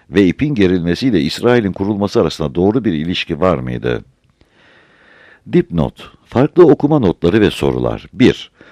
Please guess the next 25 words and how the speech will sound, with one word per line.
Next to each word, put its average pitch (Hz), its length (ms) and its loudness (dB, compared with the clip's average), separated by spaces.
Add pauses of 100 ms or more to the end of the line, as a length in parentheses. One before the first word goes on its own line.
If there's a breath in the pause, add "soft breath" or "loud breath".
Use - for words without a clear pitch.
(120)
on 180 120 2
altıncı 101 420 0
yüzyılda 85 440 -2
Osmanlılar 90 500 0
Kıbrıs'ı 92 400 -4
fethetmeleriyle 64 800 -4
saraydaki 110 540 2
Yahudi 90 380 2
ağırlığı 69 380 0
arasında 65 380 -4
doğru 113 300 4
bir 95 80 -2
ilişki 82 420 -4
var 71 180 0
mıdır? 57 400 -10 (880 soft breath)
İki, - 360 2 (300 soft breath)
Profesör 90 480 2
Abraham 113 440 4
Galante'ye 117 460 2
göre 71 240 0
Kıbrıs'ı 120 540 -2
alan 71 260 0
Padişah 87 400 0
ikinci 67 360 -6
Selim, 65 360 -6